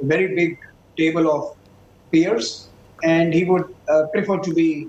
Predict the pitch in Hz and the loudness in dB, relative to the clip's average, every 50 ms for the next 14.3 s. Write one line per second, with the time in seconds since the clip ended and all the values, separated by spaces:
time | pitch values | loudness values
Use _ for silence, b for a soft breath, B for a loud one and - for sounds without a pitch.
0 | - _ _ _ _ _ - - 156 156 156 156 151 151 - 170 165 160 151 160 | -14 _ _ _ _ _ -4 -2 0 0 2 0 0 -2 -2 -2 -2 -2 -2 -4
1 | 165 - 180 165 160 - 156 - - 139 123 - - - - - - - - - | -6 -4 -4 -4 -2 -2 -2 -2 -2 -4 -6 -6 -10 -16 -20 -20 -20 -20 -20 -20
2 | - - 156 165 170 170 165 170 175 170 151 165 165 151 - _ - 165 156 151 | -14 -6 -2 0 0 0 0 0 -2 0 0 0 -2 -2 -4 _ -6 -4 -2 -2
3 | 160 156 - 170 170 170 165 - - 160 147 151 170 170 156 156 180 202 180 143 | -2 -4 -2 -2 -2 -2 -4 -4 -4 -4 -2 -2 -2 -2 0 0 0 0 -2 -6
4 | - - _ _ _ _ _ _ _ _ - 143 147 143 139 139 - 170 175 170 | -8 -12 _ _ _ _ _ _ _ _ -4 -2 -2 0 -2 -2 -2 -2 -2 -2
5 | 170 170 160 160 151 139 147 151 135 123 139 135 151 170 175 156 - 170 170 165 | -2 -2 -2 -2 0 0 -2 -2 -2 -4 -4 -4 -2 -2 -4 -4 -6 -6 -8 -8
6 | - - 160 151 151 - 165 202 214 - - 180 180 170 - 175 160 143 143 143 | -6 -6 -4 -4 -4 -4 -4 -8 -8 -6 -6 -4 -4 -4 -4 -4 -4 -2 -2 -2
7 | 143 143 - - - 160 147 151 - _ _ _ - - _ _ - 151 156 147 | -2 -4 -4 -4 -4 -4 -4 -4 -8 _ _ _ -20 -20 _ _ -6 -4 -2 0
8 | 156 160 160 151 147 143 143 - _ _ _ _ _ - 131 135 135 139 135 135 | 0 0 0 0 -4 -6 -8 -12 _ _ _ _ _ -4 0 0 0 0 -2 -6
9 | 117 - 160 151 151 151 147 139 139 - 135 143 147 143 - - - - - - | -4 -2 -2 -2 0 0 -2 -4 -4 -2 -2 0 0 -2 -2 -4 -4 -6 -6 -6
10 | - - 175 147 135 123 123 - - - - - - - 147 135 143 139 135 139 | -4 -4 -2 -2 -2 -4 -6 -8 -14 -20 -14 -6 -4 -2 0 0 0 0 0 0
11 | 143 139 131 123 120 - - - - - - - 143 135 135 123 113 131 127 - | 0 0 0 -4 -6 -10 -14 -14 -10 -8 -4 -2 -2 -2 -2 -2 -2 -2 -2 0
12 | - 127 123 120 113 - - - - - - - - - - _ - - 151 151 | 0 0 0 -2 -4 -10 -12 -18 -20 -20 -20 -20 -20 -20 -16 _ 0 2 2 2
13 | 151 147 143 143 - _ _ _ - 147 156 160 165 175 190 214 208 240 208 196 | 2 0 -4 -6 -12 _ _ _ -4 -2 -2 0 0 0 0 0 0 0 0 2
14 | 202 190 190 170 - - | 0 0 -2 -2 -4 -6